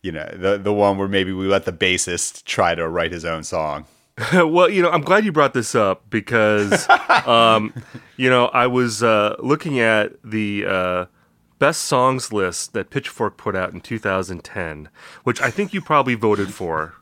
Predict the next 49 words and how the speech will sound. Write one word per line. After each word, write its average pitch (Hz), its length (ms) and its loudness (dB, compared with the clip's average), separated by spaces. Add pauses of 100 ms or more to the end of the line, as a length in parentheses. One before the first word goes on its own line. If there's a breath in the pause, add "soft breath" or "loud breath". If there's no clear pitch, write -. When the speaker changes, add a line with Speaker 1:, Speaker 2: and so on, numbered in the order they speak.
(160)
Speaker 2:
right? 117 420 2
You 120 140 0
Speaker 1:
Yeah. 98 60 4
Speaker 2:
were - 40 2
probably 120 220 4
a 101 40 0
voter 98 260 0
for 104 100 -4
that. 92 80 -2
Speaker 1:
Of - 40 2
course 254 140 6
I 143 140 6
Speaker 2:
So 113 40 -6 (100)
Speaker 1:
voted. 156 180 4
Speaker 2:
you, - 80 -14 (840 loud breath)
so - 160 0
you 156 60 6
have 147 100 4
Speaker 1:
Oh, 165 40 2
Speaker 2:
Ariel 185 280 4
Speaker 1:
God. 151 80 -6
Speaker 2:
Pink, 151 240 0
number 139 240 2
one. 120 500 2 (560)
He's 139 240 -4
gone 117 300 2
maga. 95 480 -2 (480 soft breath)
You 127 80 -2
have 117 140 -2
Kanye 147 420 0
West, 127 320 0
number 113 220 -2
two. 107 480 -4 (420)
He's 131 280 -6
gone 104 320 -2
maga. 85 460 -6 (320 loud breath)
So - 140 -2
I 135 40 4
wonder, 156 540 2
you 143 100 -2
know, 135 160 0 (380)
has 139 140 -2
anyone 220 260 0
checked 185 240 -2
in 160 80 0
on 127 160 -2
James 127 260 -4
Murphy? 117 480 -4 (240)
Because 120 340 -2